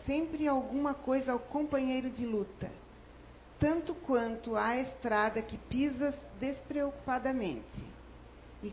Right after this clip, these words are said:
quando resgatares as tuas obrigações, caminharás na terra,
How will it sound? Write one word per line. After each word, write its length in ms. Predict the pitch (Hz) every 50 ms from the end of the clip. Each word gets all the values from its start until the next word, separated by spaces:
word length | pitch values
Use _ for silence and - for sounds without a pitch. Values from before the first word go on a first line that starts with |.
| -
quando 400 | - - 240 247 254 262 240 240
resgatares 1040 | 214 208 220 226 262 277 269 269 285 285 285 285 - 240 208 185 175 165 - 170 156 - - - - - - - - - -
as 260 | - 190 196 - - -
tuas 340 | - 226 240 247 247 233
obrigações, 880 | 226 220 185 196 208 190 185 180 180 - - 196 190 208 233 269 311 311 - - - - - - - - - - - - - -
caminharás 760 | - 208 202 214 214 214 208 202 196 196 196 196 202 196 202
na 180 | 202 214 214 220
terra, 680 | 220 - - 208 196 196 202 208 214 226 269 285 294